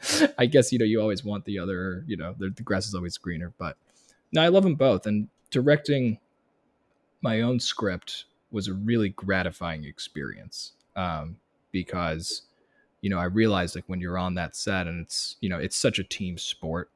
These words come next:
um, you know, my cinematographer, my editor, my production designer, my producers are all people I've worked with for a very long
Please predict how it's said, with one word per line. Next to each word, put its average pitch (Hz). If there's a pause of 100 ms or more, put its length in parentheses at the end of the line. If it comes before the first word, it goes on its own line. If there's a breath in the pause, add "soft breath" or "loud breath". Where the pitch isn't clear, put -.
(120)
um, 85 (160)
you 95
know, 90
my 82
cinematographer, 87
my 87
editor, 85 (680 soft breath)
my 98
production 92
designer, 85
my 82
producers 92
are 98
all 110
people -
I've 82
worked 85
with 82
for 82
a 73
very 87
long 71